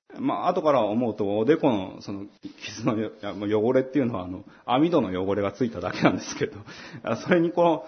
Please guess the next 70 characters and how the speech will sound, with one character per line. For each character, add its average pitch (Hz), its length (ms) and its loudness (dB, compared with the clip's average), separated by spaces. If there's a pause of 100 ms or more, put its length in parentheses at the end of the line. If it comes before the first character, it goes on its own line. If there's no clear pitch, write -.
(140)
う、 131 40 -12
泣 226 220 2
い - 20 -10
て 247 100 6
は 123 220 10
い 127 100 2
る 147 120 8
ん 139 40 8
で 113 120 6
す - 100 -10
け 101 80 -4
れ 101 80 -2
ど 101 80 -4
も、 107 360 0 (160)
い-、 117 120 -6
ま 120 180 0
あ、 - 20 -2
痛 113 200 4
み 247 100 4
が 135 80 6
激 185 380 6
し - 40 -8
か 147 100 4
っ - 100 0
た 113 60 0
ら 107 60 2
も 165 120 4
っ - 60 -12
と 104 140 2
激 147 300 -2
し - 100 -10
く 123 80 -6
泣 107 220 0
い - 40 -10
て 123 100 -4
も 98 260 -2
い 143 200 2
い - 20 -4
は 92 180 -6
ず 101 80 -10
な 110 160 -4
ん 104 60 -6
で 95 80 -6
す - 80 -18
け 101 80 -10
れ 98 80 -8
ど 98 80 -10
も、 107 200 -6 (360)
そ 127 100 -6
こ 139 80 -2
ま 156 160 2
で 120 100 0
で 101 60 -2
は 95 140 -2
な 110 120 0
か 113 120 2
っ - 120 -4
た 90 100 -4
の 87 180 -8
で、 107 280 -2 (140)
皆 143 300 0
で 113 280 0
安 127 240 2
心 147 260 4
し - 140 -8
た 143 220 6
と 139 140 -2
こ 147 100 4
ろ 135 140 6
で、 127 240 2